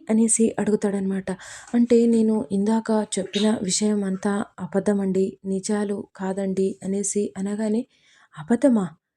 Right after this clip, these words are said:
అబద్ధం చెప్పే అవసరం ఏమొచ్చింది?" అనేసి అడుగుతూ ఉంటే, అప్పుడే ఆ వ్యక్తి అయితే ఫ్లాష్‌బ్యాక్‌ని గుర్తు తెచ్చుకుంటాడనమాట. అంటే, ఆ వ్యక్తి అలా చెప్పేసి అక్కడి నుంచి బయటికి వెళ్ళిపోయిన తర్వాత,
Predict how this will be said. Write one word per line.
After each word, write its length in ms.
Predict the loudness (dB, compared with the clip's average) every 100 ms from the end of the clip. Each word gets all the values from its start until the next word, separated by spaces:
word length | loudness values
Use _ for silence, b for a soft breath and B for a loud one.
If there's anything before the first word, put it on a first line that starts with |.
| _ _ _ _ _ -12
అబద్ధం 440 | -8 -6 0 2 2
చెప్పే 320 | 2 2 2
అవసరం 360 | 2 2 2 0 0
ఏమొచ్చింది?" 640 | 0 2 0 0 2 2 2 -2 -2
అనేసి 440 | 0 0 0 0 0 -2
అడుగుతూ 320 | -4 -2 -2 -4
ఉంటే, 240 | 0 0 -2 B B B B -14
అప్పుడే 300 | -4 -2 0 -2 -6 b b
ఆ 60 | -6
వ్యక్తి 320 | -4 -2 0
అయితే 220 | 0 0 -4
ఫ్లాష్‌బ్యాక్‌ని 640 | -4 -4 -4 -4 -2 0
గుర్తు 280 | 0 -2 -2
తెచ్చుకుంటాడనమాట. 840 | -2 -4 -2 -2 -2 -2 -2 -2 -4 -2
అంటే, 240 | 0 4 4 4 B B B B B _ -10
ఆ 120 | -6 -2
వ్యక్తి 380 | -4 -4 -4 -4 -2
అలా 200 | -2 -2 -4
చెప్పేసి 540 | -6 -2 0 2 0 -2 -6 _ -14
అక్కడి 300 | -14 -8 -4
నుంచి 300 | -2 -2 -4 -4
బయటికి 520 | -4 -4 -4 -2 -2
వెళ్ళిపోయిన 640 | -2 0 0 2 2 4 2
తర్వాత, 440 | 0 0 0 0